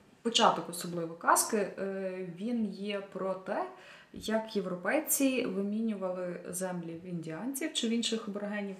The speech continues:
ну, в іншій історії колонізації, на, не знаю, там, кришечки від пивних банок.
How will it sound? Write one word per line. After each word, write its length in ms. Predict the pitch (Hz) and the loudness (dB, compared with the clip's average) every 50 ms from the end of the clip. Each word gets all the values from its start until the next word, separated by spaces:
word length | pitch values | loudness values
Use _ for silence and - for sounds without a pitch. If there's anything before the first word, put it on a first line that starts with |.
| - - | -12 -10
ну, 120 | 233 220 175 | -8 -6 -6
в 140 | 156 156 180 | -6 -6 -6
іншій 260 | 185 180 180 - 170 | -4 -2 -2 -2 -2
історії 380 | 175 - - 185 180 180 175 | -2 -2 0 0 0 0 -2
колонізації, 920 | 175 - 175 175 175 170 165 165 180 220 285 - - - 269 247 240 233 202 | -4 -6 -8 -8 -6 -6 -6 -4 -2 -2 -2 -2 0 0 2 2 2 2 2
на, 320 | 196 196 196 196 202 196 196 | 0 -2 -2 -4 -4 -4 -4
не 140 | 190 185 | -4 -6
знаю, 200 | 180 180 175 165 - | -6 -8 -10 -10 -10
там, 80 | - - - | -14 -14 -4
кришечки 500 | - 226 226 220 - 190 175 - - 175 | 2 4 4 6 6 2 2 0 0 -2
від 180 | 175 - - | -2 -4 -6
пивних 300 | - 180 180 175 175 170 | -6 -6 -4 -4 -4 -6
банок. 280 | 165 160 160 151 147 | -6 -6 -6 -8 -10